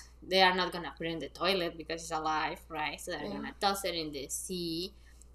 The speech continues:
Speaker 1: um, because it's a salt fish.
Speaker 2: Yeah.
Speaker 1: So it's ocean or sea. And then you put this fish designed to survive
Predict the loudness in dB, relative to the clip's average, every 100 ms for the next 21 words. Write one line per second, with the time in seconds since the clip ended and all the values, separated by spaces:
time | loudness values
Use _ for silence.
0 | -20 -10 -4 -2 0 -2 -6 -12 -12 0
1 | 0 0 -4 -4 -2 -2 -4 -10 -12 -6
2 | -4 -2 4 4 2 -6 -8 -6 -6 -10
3 | -14 -8 -4 -4 -4 -8 -8 -4 -2 -2
4 | -4 -14 -18 -14 0 2 4 4 2 0
5 | -4 -8 -6 -6 -2 2 2 4 4 4
6 | 2 -2 -4 -12 -20 -20 -20 -20 -20 -20
7 | 4 6 6 4 2 4 4 6 8 10
8 | 8 6 2 -2 -4 -2 -2 0 4 6
9 | 6 4